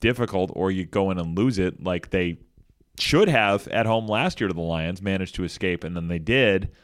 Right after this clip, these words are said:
in Detroit late in the season. If you lose that and you go to London, things get a lot tougher. I mean, London, y-,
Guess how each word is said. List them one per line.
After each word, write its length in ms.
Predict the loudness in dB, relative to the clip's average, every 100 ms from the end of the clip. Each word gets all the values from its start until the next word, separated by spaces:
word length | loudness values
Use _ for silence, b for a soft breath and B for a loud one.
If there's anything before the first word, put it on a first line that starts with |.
| b b b b
in 460 | -6 -2 0 -2 -2
Detroit 560 | -4 -2 0 2 2 -2
late 220 | -4 -2 0
in 80 |
the 60 | -2
season. 500 | -4 -2 0 0 -2 -6
If 100 | -4
you 80 | -2
lose 260 | 0 0
that 420 | 0 0 0 -2 -6 _
and 140 | -4
you 60 | 0
go 80 | 0
to 80 |
London, 560 | 2 0 2 2 0 -4 -10 _ _ _ _ _ _ _ _
things 260 | 0 0
get 140 | 0 2
a 20 |
lot 240 | 2 0
tougher. 380 | 0 -2 -2 -10 -12 _
I 60 | -2
mean, 220 | -2 0
London, 440 | 0 2 2 0
y-, 240 | -6 -12